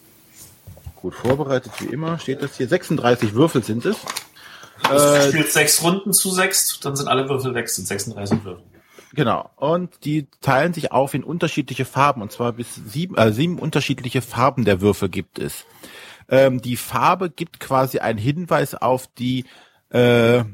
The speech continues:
Speaker 1: Wertigkeit eines Würfels. Also wie hoch ist die Wahrscheinlichkeit, dass ich eine hohe Zahl würfel? Das fängt mit, äh, den gelben Würfeln an,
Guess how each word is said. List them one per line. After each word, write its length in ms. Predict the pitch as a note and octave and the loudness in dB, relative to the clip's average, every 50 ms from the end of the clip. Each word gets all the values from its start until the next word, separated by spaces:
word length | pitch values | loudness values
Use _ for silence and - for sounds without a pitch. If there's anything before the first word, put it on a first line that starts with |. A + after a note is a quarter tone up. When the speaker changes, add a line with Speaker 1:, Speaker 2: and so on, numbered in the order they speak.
| F#2 _ _ _ | -14 _ _ _
Speaker 1:
Wertigkeit 840 | - F#2 F#2 A2+ B2 D3 F3 - - D#3+ - - - A#2+ G#2 G#2 - | -14 -4 0 4 4 4 4 4 0 -2 -2 0 0 2 2 2 2
eines 280 | F2+ G#2+ G#2 F#2+ - | 0 -2 -2 -2 0
Würfels. 320 | G2+ A2 G#2 - - F#2 - | 2 2 2 2 0 -4 -2
Also 260 | - G2+ G2+ F2 - | -2 -2 -2 -2 -2
wie 160 | A#2+ D3 E3 | 0 2 2
hoch 300 | D3 B2+ D3 E3 F#3+ F#3 | 4 4 4 4 4 2
ist 100 | E3+ - | -2 -4
die 100 | - A#2 | 0 0
Wahrscheinlichkeit, 680 | A2 G#2 - - A2 B2 C#3+ D#3 - - - C3+ B2+ - | 0 2 2 2 2 2 2 -2 -4 -2 0 0 0 0
dass 120 | B2+ G#2 | -2 -4
ich 80 | G#2+ F2+ | -4 -4
eine 260 | G2+ A2 A2 G2 G#2 | -4 -4 -4 -4 -2
hohe 240 | A2+ B2+ C#3 C3 C3 | 0 2 2 2 0
Zahl 420 | - - - A2+ A2 A#2+ B2+ A2 | -2 -6 -2 2 4 4 4 2
würfel? 240 | G#2+ G#2 F#2+ - - | 2 -2 -4 -4 -6
Das 140 | F#2 F#2 - | -8 -10 -4
fängt 420 | - B2 A#2+ B2+ D3 - - _ | 0 0 0 0 0 -4 -8 _
mit, 300 | A#2 A2+ A2+ - - - _ _ _ _ - - - _ _ _ _ _ _ _ - | -6 -6 -6 -6 -8 -14 _ _ _ _ -20 -20 -20 _ _ _ _ _ _ _ 2
äh, 320 | A#2 A#2 A2+ A2+ A2 G#2 | 4 4 6 6 4 4
den 340 | - A2+ G#2+ G2+ F#2+ F#2 - | 2 0 -2 -2 -2 -4 -2
gelben 400 | - G#2 A#2+ D3 E3+ G3 F3 C3 | 0 2 4 4 2 0 -2 0
Würfeln 400 | B2 C#3 C#3 B2+ - A#2 G#2+ - | 0 0 0 0 -2 -6 -4 0
an, 380 | - G#2 B2+ E3 G3+ B3+ C#4+ | 0 2 2 2 0 -4 -6